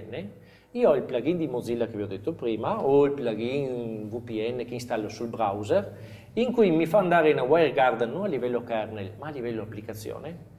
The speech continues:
Quindi solo all'interno di quell'applicazione specifica lì, solo il mio Firefox, senza dover taroccare tutto il resto, avrà la gestione della rete per i collegamenti che sarà estraniata dalla rete locale.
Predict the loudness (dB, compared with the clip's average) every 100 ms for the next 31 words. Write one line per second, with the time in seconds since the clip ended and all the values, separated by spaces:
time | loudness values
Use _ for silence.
0 | -20 _ _ 0 0 -4 -4 0 4 4
1 | 4 2 4 4 0 0 0 0 0 0
2 | 0 -4 -6 -8 -8 -6 -2 0 0 -4
3 | -10 -2 8 8 8 6 4 2 2 2
4 | 0 2 2 2 0 -12 -16 -20 -20 0
5 | 2 4 2 4 4 4 0 0 0 0
6 | 0 -4 -2 0 0 -4 -4 -4 -4 -12
7 | -20 _ _ _ _ _ 4 6 8 8
8 | 8 2 -8 -16 -20 _ _ _ _ _
9 | _ 4 4 4 4 4 6 6 8 6
10 | 6 2 0 -2 0 4 6 6 6 4
11 | 4 2 2 0 0 4 6 4 2 -2
12 | 2 2 4 2 4 4 4 2 -8 -16
13 | -20 -4 0 2 2 0 -4 -6 -8 -8